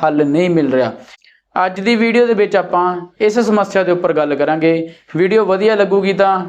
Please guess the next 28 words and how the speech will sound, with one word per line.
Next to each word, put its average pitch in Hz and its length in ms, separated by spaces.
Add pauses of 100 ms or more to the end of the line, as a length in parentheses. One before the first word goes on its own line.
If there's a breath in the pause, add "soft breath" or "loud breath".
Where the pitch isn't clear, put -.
ਲਾਈਕ 160 360
ਕਰਿਓ, 180 260
ਸ਼ੇਅਰ 175 280
ਕਰਿਓ, 185 220
ਚੈਨਲ 170 320
ਨੂੰ 190 100
ਸਬਸਕ੍ਰਾਈਬ 180 480
ਕਰਿਓ। 117 420 (800 loud breath)
ਗੱਲ 214 180
ਕਰਦੇ 214 360
ਹਾਂ 214 80
ਦੋ 202 240
ਹਜ਼ਾਰ 208 220
ਵੀਹ 214 300
ਇੱਕੀ 202 300
ਦੀ 196 160
ਰਿਪੋਰਟ। 180 460 (920)
ਕੇਂਦਰੀ 208 460
ਪ੍ਰਦੂਸ਼ਣ 214 640 (460)
ਕੰਟਰੋਲ 196 420
ਬੋਰਡ 208 260
ਨੇ 185 420 (200)
ਇੱਕ 180 160
ਰਿਪੋਰਟ 208 440
ਪੇਸ਼ 202 260
ਕੀਤੀ 175 580 (240 loud breath)
ਦੋ 190 200
ਹਜ਼ਾਰ 196 500